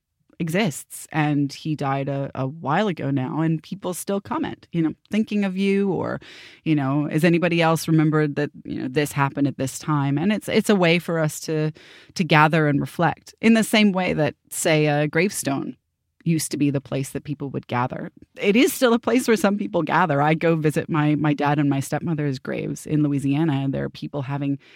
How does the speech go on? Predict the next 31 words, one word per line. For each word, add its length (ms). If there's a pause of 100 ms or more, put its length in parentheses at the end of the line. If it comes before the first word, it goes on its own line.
(280)
in, 280
you 100
know, 120 (260)
families 580
who 240
come 220
together 400
and 120
they, 260
you 100
know, 260
they 80
have 200
jambalaya, 720
they 140
have 400
food, 540 (340)
you 80
know, 140
picnics 580
at 140
the 80
cemetery. 580 (380)
There, 260 (220)
and, 260
and 160
in 120
Los 180
Angeles, 560
you 100
have 420